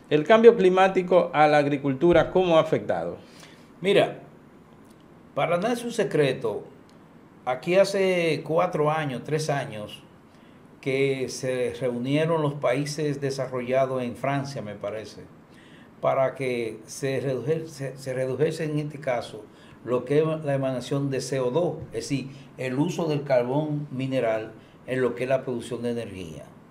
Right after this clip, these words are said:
Speaker 2: Pero ese mismo año el gobierno dominicano se involucró en una planta a carbón en, ahí en, en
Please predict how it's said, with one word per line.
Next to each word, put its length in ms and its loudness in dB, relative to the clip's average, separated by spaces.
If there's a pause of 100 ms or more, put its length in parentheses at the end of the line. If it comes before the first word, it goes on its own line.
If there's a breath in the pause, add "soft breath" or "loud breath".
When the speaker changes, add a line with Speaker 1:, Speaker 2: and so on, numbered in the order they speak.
(520 loud breath)
Speaker 2:
Pero 460 6 (180)
ese 240 6
mismo 420 0
año 380 0 (160)
el 160 0
gobierno 600 2
dominicano 840 0 (360 loud breath)
se 400 0
involucró 960 2
en 180 0
una 260 0 (240)
planta 760 0
a 140 -2
carbón 480 4
en, 260 -6
ahí 240 0
en, 320 -2 (460 loud breath)
en 500 -2